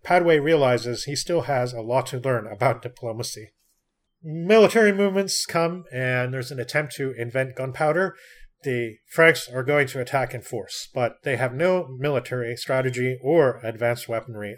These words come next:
of course. Unfortunately, Padway's knowledge of chemistry is weak, and even though he believes he's found potassium nitrate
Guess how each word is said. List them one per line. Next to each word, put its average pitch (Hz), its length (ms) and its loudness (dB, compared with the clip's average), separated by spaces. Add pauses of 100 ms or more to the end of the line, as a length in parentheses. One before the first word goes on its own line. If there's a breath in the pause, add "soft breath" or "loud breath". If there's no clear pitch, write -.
of 110 160 -10
course. - 440 -12 (720 soft breath)
Unfortunately, 123 720 0 (120)
Padway's 170 480 4
knowledge 135 440 2
of 123 180 -6
chemistry 131 500 -4
is 120 240 -4
weak, 110 400 -8
and 123 380 -4
even 196 280 0
though 143 300 2 (200 loud breath)
he 226 100 -4
believes 214 400 -2
he's 147 200 -6
found 127 320 -4
potassium 135 520 -4
nitrate 107 420 -6